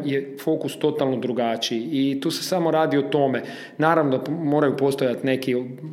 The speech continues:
određeni uvjeti koji, nažalost, svi moramo imati, moramo imati neke termine na bazenu, moramo imati neki bicikl i, i neku, neku određenu opremu, ali nije, nije u tome sve. Znači, rad trenera je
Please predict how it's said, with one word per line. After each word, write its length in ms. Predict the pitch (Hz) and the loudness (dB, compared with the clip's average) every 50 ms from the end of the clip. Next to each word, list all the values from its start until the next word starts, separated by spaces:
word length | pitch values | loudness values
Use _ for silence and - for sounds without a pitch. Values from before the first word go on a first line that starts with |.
| 160 165 | 0 2
određeni 520 | 143 147 139 147 139 120 - 131 131 131 127 | 4 6 6 6 4 4 4 2 2 2 4
uvjeti 420 | 135 147 147 151 139 147 139 123 120 123 123 139 151 151 - - - - - - - | 4 4 4 4 2 2 0 -2 -2 -4 -6 -8 -8 -12 -14 -16 -20 -20 -20 -18 -8
koji, 220 | - - 139 131 123 120 - - - - - | -2 0 2 2 2 0 -4 -8 -12 -12 -10
nažalost, 420 | - 123 - 127 135 135 127 - - | -8 -4 0 2 2 2 2 2 0
svi 100 | 147 139 | 0 2
moramo 280 | 135 139 139 135 131 | 4 4 4 4 4
imati, 220 | 139 139 131 117 117 | 4 2 2 0 0
moramo 220 | 127 139 135 131 | 2 2 2 2
imati 160 | 135 131 - | 2 0 0
neke 180 | 131 135 135 139 | -2 -2 -2 -2
termine 400 | 135 - 120 120 131 135 139 127 | -2 -2 0 0 2 2 2 2
na 120 | 123 120 | 2 0
bazenu, 500 | 117 120 120 113 123 127 135 143 143 139 139 - - - - - - - - - - - - | -2 -2 -2 -2 0 0 0 2 0 0 -2 -6 -10 -14 -16 -16 -16 -18 -18 -18 -12 -4 0
moramo 220 | 135 135 139 139 | 2 2 2 2
imati 220 | 139 135 131 135 135 | 2 0 0 0 -2
neki 200 | 139 139 - 120 | -2 -4 -4 -4
bicikl 580 | 117 120 - - 147 151 147 147 151 139 127 | -4 -4 -2 0 0 0 2 2 0 0 0
i, 40 | 131 | 0
i 260 | 147 143 135 - 131 | -2 -4 -2 -2 -2
neku, 420 | 131 135 139 135 - 131 131 127 - | 0 0 0 -2 -2 -4 -4 -4 -4
neku 320 | 156 139 139 139 139 139 135 | -4 -4 -4 -2 0 0 0
određenu 460 | 143 151 135 123 139 135 131 135 151 | 0 0 0 -2 -2 0 0 0 0
opremu, 460 | 160 156 156 156 147 143 143 143 139 - | 0 0 0 0 0 0 0 -2 -2 0
ali 280 | 135 135 135 135 139 | 0 0 0 0 0
nije, 300 | 143 151 160 165 165 165 | 0 0 0 0 0 2
nije 180 | 165 165 165 151 | 2 2 2 2
u 40 | 135 | 2
tome 320 | - 151 147 135 127 120 | 2 2 2 2 0 -2
sve. 360 | - - - 123 113 110 107 | -4 -4 -4 -4 -4 -4 -4
Znači, 400 | 113 135 139 139 - 143 135 - - - - - - - - | -4 -4 -2 -2 0 0 -2 -2 -4 -8 -14 -16 -20 -8 -2
rad 440 | 139 139 156 175 170 - - - - | 0 2 2 2 2 0 -4 -4 -2
trenera 580 | - 131 139 143 156 170 175 170 165 156 151 | 0 0 2 2 2 2 2 4 4 4 4
je 500 | 147 139 143 143 143 143 143 139 139 135 | 2 2 2 2 2 2 2 2 0 -2